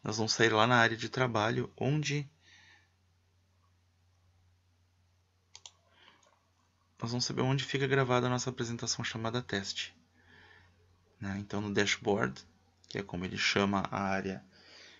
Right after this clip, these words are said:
de gerenciamento das apresentações, temos aqui uma apresentação chamada teste, criada em dezessete de outubro de dois mil e dezenove,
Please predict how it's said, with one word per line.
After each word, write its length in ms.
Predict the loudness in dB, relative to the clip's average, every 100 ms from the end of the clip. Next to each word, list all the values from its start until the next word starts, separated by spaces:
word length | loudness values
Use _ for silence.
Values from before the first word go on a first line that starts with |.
| _ -8
de 140 | -2
gerenciamento 760 | 2 4 4 2 2 0 -2
das 160 | -4 -4
apresentações, 1000 | -6 -6 -6 -2 -2 0 0 -2 -4 -8 -16 -20 -20 -20 -20 -20 -20 -20 _ _
temos 300 | 4 4 2
aqui 240 | -2 0
uma 100 | -2
apresentação 560 | -2 -2 -2 -4 -4 -4
chamada 340 | -2 -2 -4
teste, 480 | -2 0 0 -2 -6 -8
criada 460 | -2 2 2 2 0
em 140 | 0
dezessete 520 | -2 -2 0 -2 -2
de 120 | 2
outubro 360 | 2 2 -4 -2
de 60 | 0
dois 160 | 0
mil 100 | 0
e 40 | -2
dezenove, 500 | 0 2 2 0